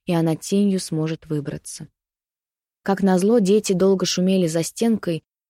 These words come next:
только глубокой ночью наступила тишина.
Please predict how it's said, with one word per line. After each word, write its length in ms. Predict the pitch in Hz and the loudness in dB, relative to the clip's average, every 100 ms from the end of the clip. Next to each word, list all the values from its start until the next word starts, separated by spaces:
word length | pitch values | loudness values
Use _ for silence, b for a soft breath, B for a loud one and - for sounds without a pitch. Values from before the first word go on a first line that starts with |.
| _ | _
только 300 | - 214 - | 0 0 0
глубокой 520 | 202 196 185 185 - 185 | 0 0 2 0 -2 -2
ночью 380 | 170 147 - | -2 -4 -6
наступила 540 | 151 - - - - 80 | -8 -8 -12 -6 -6 -6
тишина. 520 | - 78 - 78 - | -6 -6 -6 -8 -10